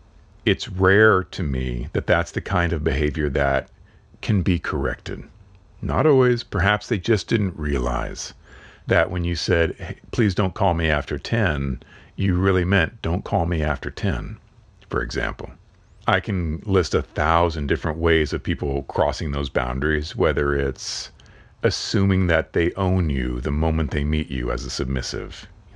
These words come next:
That's a bad thing. For a submissive, the same kind of assumption of,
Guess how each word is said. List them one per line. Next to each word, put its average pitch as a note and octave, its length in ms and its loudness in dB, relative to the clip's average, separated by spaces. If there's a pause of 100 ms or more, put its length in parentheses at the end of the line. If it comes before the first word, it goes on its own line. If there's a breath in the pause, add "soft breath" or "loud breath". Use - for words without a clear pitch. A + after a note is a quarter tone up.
That's C#2+ 280 -4
a E2+ 60 0
bad C2 440 -2
thing. A1 300 -6 (340)
For A2 440 0
a A2 100 2
submissive, G2 1040 0 (420 soft breath)
the B2 140 0
same C3+ 360 0
kind C#3+ 220 0
of A2+ 80 2
assumption G#2 720 0
of, F2+ 760 2